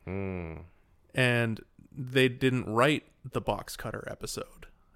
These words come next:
Speaker 2: of Mandalorian.
Speaker 1: It's just everyone's scared of Moff Gideon.
Speaker 2: Yeah.
Speaker 1: Accept it.
Speaker 2: Yeah, he just, he shows up and he knows Din Djarin's name.
Speaker 1: Yeah.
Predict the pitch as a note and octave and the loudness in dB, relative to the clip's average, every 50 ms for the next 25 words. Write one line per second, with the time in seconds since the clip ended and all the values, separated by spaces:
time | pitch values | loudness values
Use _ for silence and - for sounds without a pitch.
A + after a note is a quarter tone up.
0 | - - - C3 C3+ B2 A2 B2 A#2+ A2 G#2 - F#2 F#2 - - - - - - | -20 -4 0 2 2 2 2 0 -2 -4 -6 -6 -8 -10 -10 -12 -14 -14 -16 -18
1 | - - - B2 A2 - - C3 C3+ C3+ D3 C#3+ C#3 C#3 C3+ C3 C3 - - - | -16 -8 -6 -6 -6 -4 0 2 2 2 2 2 0 0 0 -2 -4 -6 -10 -4
2 | - C3 C3+ C#3 C#3+ C#3+ C#3 C#3+ D3 - C3 B2 A#2 A#2 B2 B2+ C3 B2 B2+ - | 0 0 2 2 2 2 2 0 0 -2 -2 -4 -4 -4 -4 -2 -2 -2 -4 -6
3 | - C3+ C3+ C3 B2+ A#2 G#2+ G2+ F#2+ F2 E2+ - - - G#2+ C3+ C3+ B2 - C3+ | -6 -4 -2 -2 0 0 0 -2 -2 -4 -6 -10 -10 -4 2 4 4 6 4 2
4 | A#2+ - - - - - - - - - _ - _ - D#3+ C3+ A2+ - - - | 0 0 -4 -6 -6 -6 -8 -14 -20 -20 _ -20 _ -2 0 0 0 0 -2 -8
5 | C3+ C3+ C3+ B2+ B2 A#2 - - - D3+ C3 A#2+ - - D3 C#3+ D#3+ D#3+ B2+ C#3 | -8 -6 -4 -2 -2 -2 -4 -2 0 0 0 0 2 2 4 4 4 4 6 6
6 | D3 D3+ - - B2 A#2 A#2+ A#2+ A#2+ A#2+ B2 C3 C#3 D3 D#3 D#3 D#3 D#3 D3+ C#3+ | 4 4 4 0 -2 -2 -2 -2 -2 0 2 2 2 4 4 2 2 2 2 0
7 | C3 A2 C3+ C#3 D3 D3 B2+ C3 C#3+ D3 C#3+ C#3+ C#3 C3+ B2 A2+ A#2+ A#2 A#2 B2 | 0 0 0 2 2 2 2 2 2 2 2 2 2 0 0 0 0 0 0 0
8 | B2 A#2 - - - - C3 - _ _ _ _ _ _ _ _ _ _ _ _ | -2 -2 -4 -8 -12 -14 -16 -16 _ _ _ _ _ _ _ _ _ _ _ _
9 | _ _ _ _ _ _ _ _ _ _ _ _ _ _ _ _ _ _ _ _ | _ _ _ _ _ _ _ _ _ _ _ _ _ _ _ _ _ _ _ _
10 | _ _ _ _ _ _ _ C3 C#3+ D3 D3 C#3+ C#3+ C#3 B2+ A2 F#2 D2 B1 G#1+ | _ _ _ _ _ _ _ -8 -6 -4 -2 -2 -2 -2 -2 -2 -2 -2 -4 -6